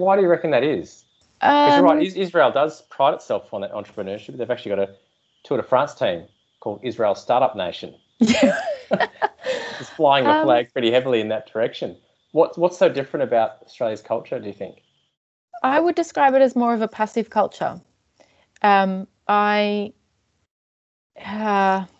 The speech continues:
Speaker 2: I mean, my reference point is very limited because I compare my family, my Israeli family, to my husband's Australian family. He grew up in Albury Wodonga,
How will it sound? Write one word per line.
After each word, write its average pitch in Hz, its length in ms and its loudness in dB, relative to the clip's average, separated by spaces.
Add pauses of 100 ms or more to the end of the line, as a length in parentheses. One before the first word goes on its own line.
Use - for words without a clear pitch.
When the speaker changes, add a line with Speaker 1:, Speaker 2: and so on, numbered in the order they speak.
(520)
Speaker 2:
I 233 80 -2
mean, 240 200 6
my 277 140 6
reference 196 460 2
point 165 380 -8 (220)
is 180 160 -6
very 180 280 2
limited 170 540 -6 (340)
because 175 260 -4
I 190 140 2
compare 196 360 0
my 175 200 0
family, 170 600 -4
my 175 400 -2
Israeli 165 640 0 (200)
family, 165 580 -2 (360)
to - 140 0
my 170 140 2
husband's 165 720 -2 (540)
Australian 180 480 2
family. 160 600 -2
He 190 120 0
grew 180 160 2
up 170 160 2
in 185 80 0
Albury 165 320 -2
Wodonga, 165 600 0